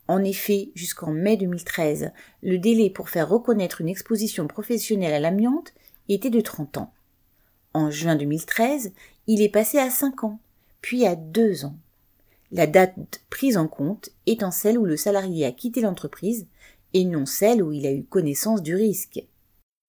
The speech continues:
Si sept cent trente-deux mineurs ont pu faire reconnaître en janvier deux mille vingt et un le préjudice d'anxiété, soixante mille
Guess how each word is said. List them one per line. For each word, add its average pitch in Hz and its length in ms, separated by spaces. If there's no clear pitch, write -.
Si - 280
sept 214 200
cent 214 220
trente-deux 175 400
mineurs 185 400
ont 151 80
pu 180 160
faire 220 180
reconnaître 180 480
en 139 100
janvier 175 300
deux 170 80
mille 156 220
vingt 151 200
et 180 140
un 202 140
le - 140
préjudice 165 560
d'anxiété, 170 640
soixante 269 640
mille 220 320